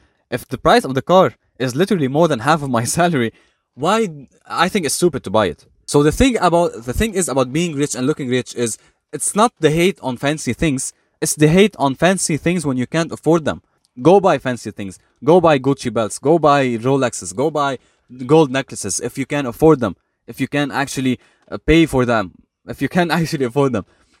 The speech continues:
But if you can't afford them, if you're down on, on that, if you have debt, if you have bank loans, if you have, if you're not making enough money,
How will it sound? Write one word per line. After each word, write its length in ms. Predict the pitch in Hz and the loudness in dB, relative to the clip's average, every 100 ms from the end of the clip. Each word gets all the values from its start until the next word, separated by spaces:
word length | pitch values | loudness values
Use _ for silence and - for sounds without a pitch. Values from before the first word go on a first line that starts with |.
| _ - | _ -4
But 160 | 135 | -2
if 140 | 151 170 | -2 -2
you 80 | 170 | -2
can't 300 | - 247 156 | 0 -2 -2
afford 300 | - 185 175 | -2 0 0
them, 120 | 135 | -4
if 180 | 117 - | -6 -4
you're 200 | 151 127 | -4 -4
down 500 | 117 117 151 185 156 | -12 -2 0 0 0
on, 580 | 139 135 123 117 107 | -4 -2 -4 -4 -6
on 300 | 92 - 123 | -6 -2 0
that, 220 | 120 143 - | 0 -2 -4
if 120 | - | -2
you 140 | 143 | 0
have 220 | 151 151 | 2 0
debt, 220 | 131 143 - _ _ - | 0 -2 -2 _ _ -14
if 140 | - | -6
you 60 | 139 | -2
have 460 | 160 160 123 107 104 | 0 0 -2 -10 0
bank 260 | 156 160 | 0 2
loans, 280 | 147 139 113 | 0 0 -2
if 160 | 101 131 | -6 -4
you 60 | |
have, 260 | 147 156 131 - | 0 0 -2 -12
if 100 | 120 | -6
you're 100 | 143 | -4
not 140 | 160 | -2
making 220 | 175 147 | -4 -6
enough 200 | 127 135 | -4 -4
money, 280 | 147 151 110 | -2 -2 -4